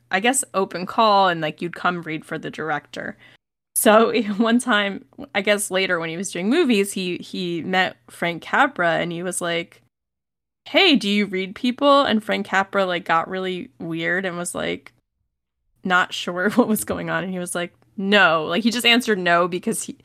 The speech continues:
it was, like, very obvious he didn't know what he was talking about. And then they met again a while later, and Peter was like, "Why were you so weird when I asked that?" And Frank <laughs> Capra admitted that he thought he was asking him if he read palms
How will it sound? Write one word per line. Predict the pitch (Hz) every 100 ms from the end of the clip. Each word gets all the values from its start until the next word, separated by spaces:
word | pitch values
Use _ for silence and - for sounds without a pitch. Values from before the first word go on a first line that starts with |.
| _ -
it | 196
was, | 190
like, | 185 175 175
very | 180 180
obvious | - 175 180 165 - _
he | - 185
didn't | 170 170 - _ _ _ _ _ _ -
know | 180 175 - - _ _ -
what | 180
he | 165
was | 156 -
talking | 151 147 170
about. | 143 147 123 - _ _ _ -
And | 185
then | 175 175 170 165 _ -
they | 196 196
met | 208 233
again | 202 185 180 180 170 170 190 _ -
a | 180
while | 175 170 165 160
later, | 170 - - 180 208 - _ 190
and | 180 180 180 -
Peter | - 202 180 180 185 - _ _ _
was | 190 180
like, | 175 175 - _ _ _ _ _ _
"Why | 175 185
were | 247
you | 285
so | 294 294 262
weird | 208 185 202 175
when | 202
I | 175
asked | - 175 196 -
that?" | 165 160 -
And | 202
Frank | 214 208 202
<laughs> |
Capra | 269 226 - 202 190
admitted | 175 180 175 175
that | 170 175
he | 196
thought | - 175 170
he | 202 208
was | 196
asking | 165 190 - 208
him | 220
if | 214 214
he | 196
read | 180 170 175
palms | - 175 175 233 381 -